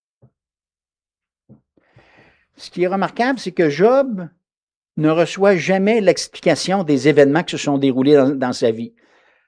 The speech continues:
Il ne reçoit jamais l'explication de ce qui s'est passé au chapitre un, chapitre deux, lorsque Satan vient se présenter devant Dieu. Dieu ne lui révèle pas l'entretien avec Satan.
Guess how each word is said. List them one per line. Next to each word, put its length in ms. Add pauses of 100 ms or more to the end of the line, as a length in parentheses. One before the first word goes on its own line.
(240)
Il 80
ne 80
reçoit 320
jamais 260
l'explication 920 (320)
de 80
ce 80
qui 100
s'est 120
passé 280
au 60
chapitre 380
un, 360
chapitre 460
deux, 300
lorsque 300
Satan 520 (240)
vient 180
se 80
présenter 380
devant 260
Dieu. 280 (520)
Dieu 300
ne 100
lui 260
révèle 460
pas 360
l'entretien 680
avec 240
Satan. 360